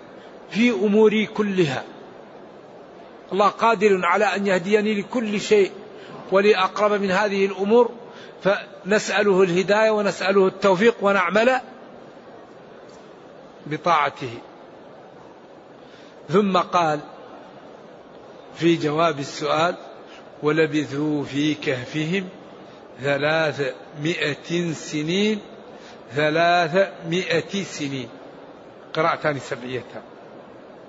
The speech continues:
ثلاثمائة سنين،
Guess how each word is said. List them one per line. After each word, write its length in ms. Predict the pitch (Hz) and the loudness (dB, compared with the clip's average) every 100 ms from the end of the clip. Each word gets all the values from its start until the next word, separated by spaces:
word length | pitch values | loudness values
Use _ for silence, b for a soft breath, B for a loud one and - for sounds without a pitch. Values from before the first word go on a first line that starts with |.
| - B B B - - - | -20 B B B -20 -20 -6
ثلاثمائة 840 | 156 175 170 147 156 160 151 - 113 - - - - - - - - - - | 0 0 0 -2 -2 -2 -4 -6 -14 -14 -20 -20 -20 -20 -20 -20 -20 -20 -16
سنين، 500 | - 151 156 127 | -8 -4 -4 -4